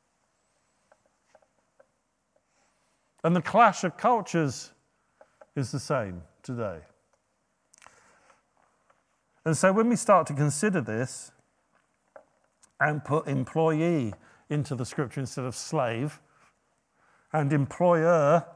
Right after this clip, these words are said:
instead of master, it's still the same principles that hold.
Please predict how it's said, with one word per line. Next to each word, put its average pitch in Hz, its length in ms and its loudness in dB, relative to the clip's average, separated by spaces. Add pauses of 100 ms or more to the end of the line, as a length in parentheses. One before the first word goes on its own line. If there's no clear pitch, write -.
(600)
instead 143 260 -4
of 139 80 -2
master, 135 640 -4 (4000)
it's 123 120 -6
still 151 200 -4
the 127 100 -6
same 127 280 -6
principles 107 480 -14
that 120 140 -10
hold. 101 280 -10